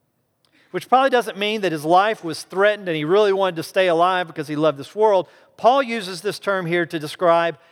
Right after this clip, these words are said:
a value system, a philosophy, a way of life, the way everybody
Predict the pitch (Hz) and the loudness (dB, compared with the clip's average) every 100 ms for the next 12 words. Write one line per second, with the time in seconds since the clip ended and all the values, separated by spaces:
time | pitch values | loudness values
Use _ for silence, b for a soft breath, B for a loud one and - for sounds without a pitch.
0 | - 160 131 175 202 226 208 165 - 175 | -8 -8 0 2 2 0 -6 -10 -6 -6
1 | - 135 110 b b 160 - 170 190 220 | -6 -10 -10 b b -6 -4 0 4 4
2 | 233 202 - 175 147 147 139 180 226 233 | 2 -6 -6 -4 -2 -4 0 2 4 4
3 | 196 165 151 185 202 165 - 156 202 233 | 2 0 0 2 2 -2 -4 0 2 2
4 | 185 202 233 190 202 202 190 185 | 0 -2 -2 0 0 0 -2 -6